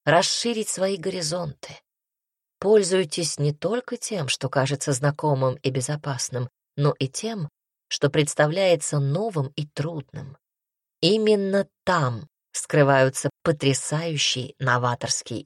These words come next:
идеи. Внести коррективы.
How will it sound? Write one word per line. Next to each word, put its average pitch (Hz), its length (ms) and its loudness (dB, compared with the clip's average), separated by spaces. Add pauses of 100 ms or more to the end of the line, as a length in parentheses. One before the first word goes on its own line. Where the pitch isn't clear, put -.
идеи. 120 420 -8 (1080)
Внести 175 520 2
коррективы. 143 760 0